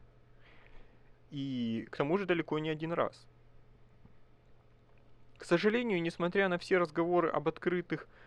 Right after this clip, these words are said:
границах и о св-, и о свободном взгляде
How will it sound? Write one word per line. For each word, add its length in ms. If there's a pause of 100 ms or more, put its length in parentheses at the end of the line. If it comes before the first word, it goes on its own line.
(100)
границах 680
и 40
о 60
св-, 320
и 140
о 60
свободном 600
взгляде 560